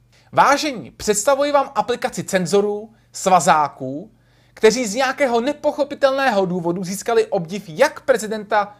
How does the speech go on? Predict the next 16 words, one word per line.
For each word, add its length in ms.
Slovenské 580
republiky, 720
tak 400
největší 460
české 360
neziskovky. 680
Vítejte 400
ve 120
světě, 500
kde 180
soutěžíte 680
například 580
o 60
titul 500
vyháněče 880
trolů 680